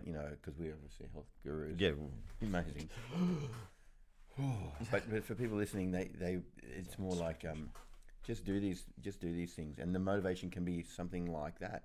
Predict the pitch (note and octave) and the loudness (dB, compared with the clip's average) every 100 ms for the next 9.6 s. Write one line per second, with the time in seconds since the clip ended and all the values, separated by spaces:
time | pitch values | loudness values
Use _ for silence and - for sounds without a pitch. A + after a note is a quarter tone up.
0 | - - E2 F2+ F#2+ F2+ F2+ F2 F2+ F#2 | -2 2 4 4 2 0 2 4 6 4
1 | E2+ F2 F2+ F#2 F2+ E2 D#2 C#2+ - - | 4 2 2 0 0 -2 -4 -8 -12 -16
2 | - D2+ - D#2+ D#2+ E2 F#2 F2+ F#2+ - | -2 -2 0 -2 0 0 0 2 2 2
3 | D#2+ D2 D#2+ D2 D#2+ D#2 C2+ - - - | -6 -4 -2 -2 -2 -4 -6 -8 -12 -16
4 | - E2+ E2 E2+ D#2+ D#2 - - - - | -10 -8 -2 -2 0 -2 -6 -10 -8 -2
5 | E2 E2 D#2+ - D#2 D2+ D2 C2+ - F2 | 2 2 0 -2 -4 -2 -6 -8 -4 -2
6 | D2+ C#2+ F2+ E2 D2 - F2 D2+ - - | -2 0 0 0 -2 0 0 0 -8 -12
7 | - D2+ - - F2 D2 C#2 F2 E2+ E2+ | -10 -10 -4 2 4 2 -2 2 4 2
8 | - - - - F#2+ F#2+ F2+ - F2+ F2+ | -6 -14 -16 -6 0 0 -2 -6 -6 -2
9 | F2+ D#2+ D2+ D#2+ C#2+ C#2+ | 0 -2 -4 -4 -4 -6